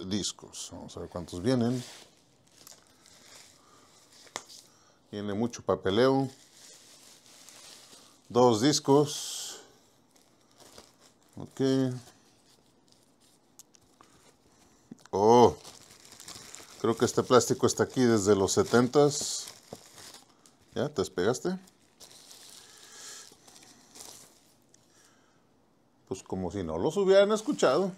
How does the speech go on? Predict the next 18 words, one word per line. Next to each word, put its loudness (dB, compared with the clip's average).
Ahí -16
están. -20
Música 2
clásica. -2
Ya -4
es -8
hora 0
de 4
oír 4
algo 4
de 6
música -4
clásica. -4
Tenía 2
rato 0
que -2
no -2
salían -2